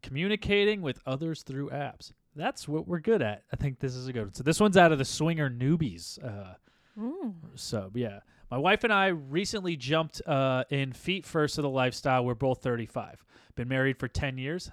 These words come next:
Speaker 1: Sounds like us.
Speaker 2: <laughs>
Speaker 1: Yeah. Uh,
Speaker 2: We haven't been married for ten years, but together
Speaker 1: No, we've been
Speaker 2: ten
Speaker 1: together.
Speaker 2: years,
Speaker 1: But,
Speaker 2: yeah.
Speaker 1: uh, we love it so far. But one of the things we noticed is messaging with others just feels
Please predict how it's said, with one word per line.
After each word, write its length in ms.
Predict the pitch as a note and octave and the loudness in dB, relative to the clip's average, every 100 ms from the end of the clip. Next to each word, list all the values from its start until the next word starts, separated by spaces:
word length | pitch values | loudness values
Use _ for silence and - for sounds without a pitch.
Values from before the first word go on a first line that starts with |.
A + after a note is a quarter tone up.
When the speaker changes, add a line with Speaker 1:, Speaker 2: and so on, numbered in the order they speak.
| - | -18
Speaker 1:
Sounds 360 | - A#2 C3+ | -12 -10 -8
like 180 | D3+ C#3+ | -10 -10
us. 300 | C#3+ - - _ _ _ - | -12 -16 -20 _ _ _ -16
Speaker 2:
<laughs> 440 | A3 C4 A#3+ A#3 | -10 -8 -6 -6
Speaker 1:
Yeah. 360 | C3+ C3 A2+ A2+ - | -4 -4 -4 -6 -6
Uh, 340 | C3 A#2 A2+ G#2+ _ - | -4 -2 -4 -8 _ 2
Speaker 2:
We 140 | A#3 | 4
haven't 180 | A#3 A#3 | 6 4
been 140 | G#3 | 2
married 300 | G#3 G#3+ G3 | 0 0 0
for 100 | - | -6
ten 240 | G3 F#3 F3+ | -12 -12 -12
years, 320 | F3 F#3+ - | -14 -14 -14
but 140 | - - _ | -18 -18 _
together 240 | C#3+ C3+ | -10 -6
Speaker 1:
No, 180 | B2 A2+ | -6 -6
we've 80 | A2 | -6
been 100 | A2+ | -8
Speaker 2:
ten 80 | G2 | -10
Speaker 1:
together. 240 | F#2 A#2 | -8 -8
Speaker 2:
years, 140 | A#2+ - | -8 2
Speaker 1:
But, 60 | |
Speaker 2:
yeah. 140 | D#3 D3 | 4 4
Speaker 1:
uh, 40 | |
we 140 | C#3+ F3 | 2 2
love 180 | F#3+ | 2
it 80 | E3+ | 0
so 200 | - E3 | -2 -2
far. 560 | - D3+ D3+ D3 C#3+ C#3 - _ _ - | 0 0 2 2 0 -2 -12 _ _ -2
But 360 | C#3 C3 B2+ - _ | 0 0 -2 -8 _
one 260 | C#3 D#3 | -8 -4
of 60 | G3+ | -2
the 80 | F#3+ | -2
things 320 | - F#3 E3 | -2 -4 -4
we 100 | E3+ | -6
noticed 600 | D3+ D3 D3+ D#3 D3+ - | -2 0 0 -2 -4 -8
is 520 | C3 B2 A#2+ A#2+ A2+ | -8 -6 -6 -8 -10
messaging 600 | B2 C3 D#3 F#3 F3 G3 | -10 -6 -4 -6 -8 -8
with 180 | F#3 F3 | -6 -8
others 480 | B2 A#2 A#2 C3+ - - - | -6 -4 -4 -6 -8 -16 -14
just 380 | A2+ A2 - - | -12 -12 -14 -20
feels 380 | G2 F#2+ G2 G2 | -16 -14 -14 -14